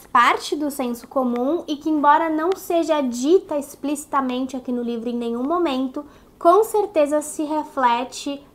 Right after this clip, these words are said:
palpavelmente no comportamento dessa protagonista,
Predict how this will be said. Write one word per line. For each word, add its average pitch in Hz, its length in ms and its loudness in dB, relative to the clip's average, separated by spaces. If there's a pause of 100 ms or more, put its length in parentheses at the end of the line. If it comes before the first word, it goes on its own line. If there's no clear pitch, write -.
(160)
palpavelmente 311 1040 4
no 277 80 -4
comportamento 254 800 -2
dessa 269 260 -4
protagonista, 240 920 -4